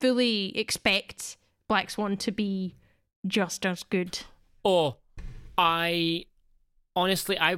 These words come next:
Speaker 2: I, like, it was one of those things, you know, when you sit down and watch a film, someone's like, "Oh, we're gonna watch this." I'm like, "Okay," and then you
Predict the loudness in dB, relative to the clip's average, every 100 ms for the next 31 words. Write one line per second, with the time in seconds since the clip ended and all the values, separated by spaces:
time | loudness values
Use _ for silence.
0 | -2 -2 -2 -2 -10 -10 -8 -6 -2 0
1 | 2 0 -2 -2 -2 -2 -2 0 0 -2
2 | -4 -4 -4 -4 -2 -2 0 -2 -6 -4
3 | -4 -2 -2 -2 -2 0 0 2 0 2
4 | 0 0 0 0 -2 -6 -4 -2 0 -2
5 | -2 -2 0 -2